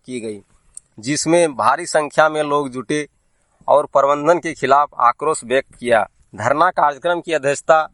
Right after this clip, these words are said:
जेबीसीसीआई के सदस्य व एटक के महामंत्री लखनलाल महतो ने करते हुए कहा कि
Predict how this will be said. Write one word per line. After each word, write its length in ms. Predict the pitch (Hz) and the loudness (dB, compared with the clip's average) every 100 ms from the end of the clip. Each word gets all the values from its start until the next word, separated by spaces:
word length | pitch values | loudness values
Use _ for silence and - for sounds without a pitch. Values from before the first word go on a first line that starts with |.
| _ 156 | _ -12
जेबीसीसीआई 880 | 117 139 160 - 143 - 147 147 | -6 -4 -6 -8 -8 -2 2 2
के 200 | 147 143 | 0 -10
सदस्य 500 | 139 131 139 151 - _ _ - | -4 -2 0 -4 -8 _ _ -4
व 140 | 117 135 | 2 2
एटक 380 | 139 139 165 151 | 2 0 0 0
के 120 | 147 | -2
महामंत्री 680 | 131 127 143 151 143 147 147 _ _ _ - - - | 2 4 2 0 -8 -10 -12 _ _ _ -20 -14 -2
लखनलाल 500 | 127 147 156 151 151 | 0 0 0 0 0
महतो 380 | 139 123 160 156 | 0 0 0 -4
ने 220 | 151 143 _ _ _ _ | -4 -8 _ _ _ _
करते 260 | 139 127 175 | 0 0 -2
हुए 280 | 160 147 139 | 0 -2 2
कहा 320 | 143 127 139 - _ _ - | 4 4 2 -4 _ _ -12
कि 300 | 143 135 | -8 -8